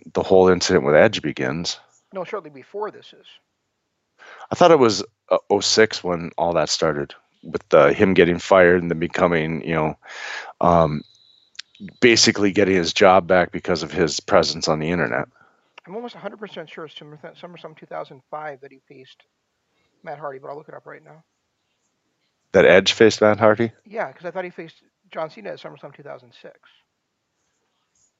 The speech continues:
Speaker 1: Uh, I don't know, I guess.
Speaker 2: I'm looking it up just to see. 'Cause I, 'cause I could be wrong.
Speaker 1: I don't, you know, I, like I said, I, I've told you this before, I was, I was all in on T N A during this time.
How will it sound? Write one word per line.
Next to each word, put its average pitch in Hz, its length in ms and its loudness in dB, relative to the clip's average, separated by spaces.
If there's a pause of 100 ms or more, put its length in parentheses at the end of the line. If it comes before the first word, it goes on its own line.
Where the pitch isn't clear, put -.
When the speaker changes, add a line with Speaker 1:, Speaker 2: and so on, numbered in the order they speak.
(120)
Speaker 1:
Uh, 87 60 -6
I 71 180 -4
don't 73 160 -6
know, 73 200 -6
I 82 60 -10
guess. 78 360 -4 (840)
Speaker 2:
I'm 170 60 -20
looking 160 180 -20
it 123 80 -20
up 123 120 -20 (120)
just - 140 -20
to 143 60 -20
see. 143 240 -20 (560)
'Cause 196 160 -12
I, 185 60 -14
'cause 208 180 -20
I 294 40 -12
could 285 140 -18
be 151 80 -20
wrong. 127 300 -20 (1800)
Speaker 1:
I 117 120 6
don't, 87 260 2
you 113 240 -2
know, 101 80 2
I, 117 120 6
like 107 240 2
I 98 60 -10
said, 95 320 0
I, 90 260 4
I've 98 140 0
told 101 200 -2
you 92 80 -2
this 87 120 -2
before, 90 520 0
I 82 100 6
was, 82 280 -2 (520)
I 110 100 6
was 113 120 6
all 101 260 6
in 95 120 -2
on 87 160 -4
T 101 160 -8
N 85 100 -4
A 90 140 -2
during 92 240 0
this 95 160 -4
time. 98 360 0